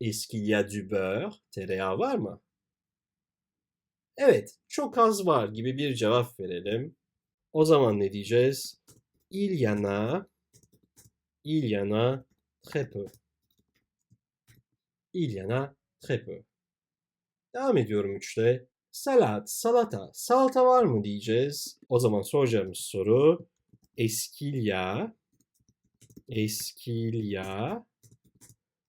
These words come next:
de la salade? Est-ce qu'il y a de la salade?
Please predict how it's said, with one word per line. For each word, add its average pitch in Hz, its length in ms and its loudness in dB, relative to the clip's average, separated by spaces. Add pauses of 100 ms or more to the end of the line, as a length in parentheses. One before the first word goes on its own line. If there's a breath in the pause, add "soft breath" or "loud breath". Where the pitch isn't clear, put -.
de 170 560 -2 (160)
la 175 280 -2
salade? 98 800 -6 (1600)
Est-ce 101 240 -8
qu'il 104 140 -6
y 101 60 -2
a 95 100 0
de 101 80 0
la 95 120 -2
salade? 110 580 -2